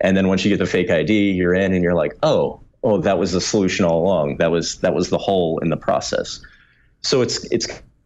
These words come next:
kind of the same idea with this attacking, uh, next gen A V with, with kind of this reinforced game,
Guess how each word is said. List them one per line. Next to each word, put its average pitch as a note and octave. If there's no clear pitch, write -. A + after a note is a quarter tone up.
kind D#3+
of B2
the F#2+
same F2+
idea D#2
with D2+
this -
attacking, D#2+
uh, -
next -
gen E2+
A D2+
V D#2
with, -
with -
kind -
of D2
this -
reinforced F2+
game, D2+